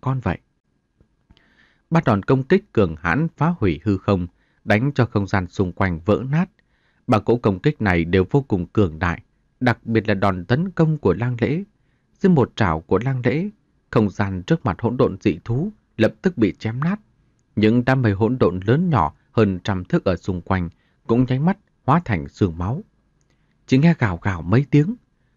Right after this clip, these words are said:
lúc này hỗn độn dị thú cũng gầm lên một tiếng, quanh người tỏa ra một luồng quang mang quỷ dị, phủ kín năm vạn dặm xung quanh. Lúc này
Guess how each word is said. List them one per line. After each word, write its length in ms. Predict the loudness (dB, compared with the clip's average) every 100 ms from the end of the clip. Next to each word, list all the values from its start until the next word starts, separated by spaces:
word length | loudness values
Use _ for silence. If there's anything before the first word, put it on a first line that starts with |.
| _ 0
lúc 200 | 0 2
này 260 | 2 2 0
hỗn 180 | 0
độn 220 | 2 0 0
dị 180 | -2 0
thú 320 | -2 -2 -2
cũng 200 | -2 -2 0
gầm 240 | 0 -2 -2
lên 180 | -4 -4
một 120 | -10 -2
tiếng, 260 | 0 0 -6 _ _ _
quanh 160 | 2 4
người 140 | 2
tỏa 340 | 0 -4 -4 -4
ra 100 | -2
một 180 | -2 -2
luồng 260 | 0 0 0
quang 260 | -4 -4 -4
mang 160 | -8 -4
quỷ 240 | -4 -2
dị, 240 | -2 -2 -2 _ _ -2
phủ 120 | -2
kín 340 | 0 -2 0 0
năm 180 | 0 -2
vạn 220 | -4 -4
dặm 200 | -8 -6
xung 200 | -6 -4
quanh. 260 | -2 -2 -4 _ _ _ _ _ _ 0
Lúc 200 | 0 2
này 260 | 0 -2